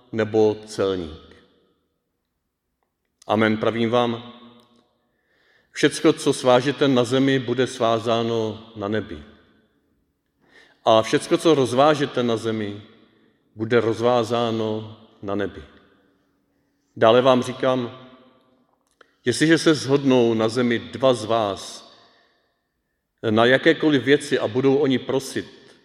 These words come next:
dostanou ji od mého nebeského Otce. Neboť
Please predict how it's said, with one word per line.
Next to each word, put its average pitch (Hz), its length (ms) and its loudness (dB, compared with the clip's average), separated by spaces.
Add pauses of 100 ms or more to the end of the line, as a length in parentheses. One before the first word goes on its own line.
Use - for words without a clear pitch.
(720)
dostanou 139 560 2
ji 135 200 0
od 120 260 -6
mého 120 340 -4
nebeského 113 640 -4
Otce. - 460 -12 (1400)
Neboť 110 500 -2